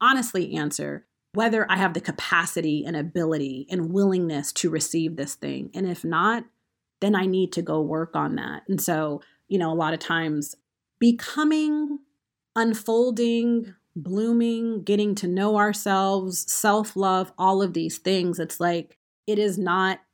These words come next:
I think maybe this might be the reason, I don't know why so many people kind of don't really focus and commit to the work, because there are processes and different steps you can take, but this is not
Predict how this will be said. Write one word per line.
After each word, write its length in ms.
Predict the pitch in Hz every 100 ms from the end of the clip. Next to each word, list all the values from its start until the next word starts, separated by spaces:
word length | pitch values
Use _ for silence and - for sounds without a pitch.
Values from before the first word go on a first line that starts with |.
| _
I 80 | 190
think 260 | 196 208 185
maybe 240 | 190 185
this 180 | 185 180
might 220 | 180 151
be 100 | 185
the 120 | 202
reason, 280 | 214 233 220
I 80 | 180
don't 140 | 165
know 140 | 165 160
why 360 | 160 160 165
so 200 | 180 -
many 220 | 170 165 165
people 320 | - 180 156
kind 220 | - 165
of 120 | 151
don't 220 | 175 165
really 240 | 180 170 160
focus 480 | - 160 165 165 165
and 120 | 151
commit 360 | 170 160 156 -
to 120 | 156
the 120 | 151
work, 480 | 143 214 196 180 -
because 680 | 170 160 - 165 170 170 170 _ _ _ _
there 180 | 220 254
are 160 | 214 196
processes 720 | - - 202 214 233 247 240
and 180 | 185 175
different 360 | 196 202 160
steps 340 | - 170 170 -
you 80 | 196
can 180 | 196
take, 360 | 151 175 208 214
but 140 | 185
this 180 | 226 240
is 160 | 254 175
not 360 | 196 208 185